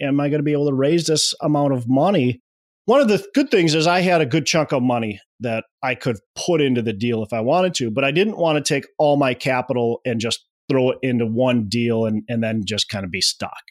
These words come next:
right? I wanted to be able to have capital ready for other deals as I need. So I could have closed regardless and just put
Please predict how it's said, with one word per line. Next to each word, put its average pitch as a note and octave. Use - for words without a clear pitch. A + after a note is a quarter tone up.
right? G2+
I B2+
wanted B2+
to A2
be B2
able A2+
to A2+
have G2+
capital G#2+
ready G#2
for G#2+
other D#3
deals G#2
as A2
I G#2+
need. C3+
So -
I A3
could A#3+
have F3
closed D3+
regardless C3
and A2+
just A#2
put C3+